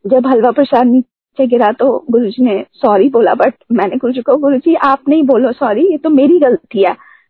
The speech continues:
Like, वो सिर्फ एक सेकंड्स के वर्ड्स थे and, अ, but मुझे तो सबसे बड़ा मौका मिला कि मैं गुरुजी के चरण आराम आराम से छू रही थी और आराम, मैंने अपना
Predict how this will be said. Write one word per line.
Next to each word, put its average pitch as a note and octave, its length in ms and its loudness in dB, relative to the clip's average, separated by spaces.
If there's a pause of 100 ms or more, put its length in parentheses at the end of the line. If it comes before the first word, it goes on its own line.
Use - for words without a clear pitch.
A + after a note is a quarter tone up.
(220)
Like, C4 160 0 (160)
वो D#4 260 0
सिर्फ F#4 440 -4
एक F#4+ 160 0
सेकंड्स D#4+ 500 -2
के E4 120 -2
वर्ड्स G#3+ 340 0
थे C4 260 -2 (880)
and, C4 300 -4
अ, C#4+ 300 -6 (200)
but A3+ 140 0 (100)
मुझे C4+ 340 0
तो F#4 240 0
सबसे D4 640 0 (460)
बड़ा B3 300 0
मौका D4+ 320 -2
मिला D4 240 0
कि C4+ 160 -2
मैं B3 180 0
गुरुजी A3 320 -2
के B3+ 240 -2
चरण A#3 420 -2
आराम A#3+ 300 -2
आराम A3+ 200 -4
से A3 160 -4
छू G#3+ 260 -4
रही G3 180 0
थी G#3 500 -8
और G3 240 0 (100)
आराम, A#3+ 220 0 (120)
मैंने A#3+ 240 2
अपना C#4 220 -2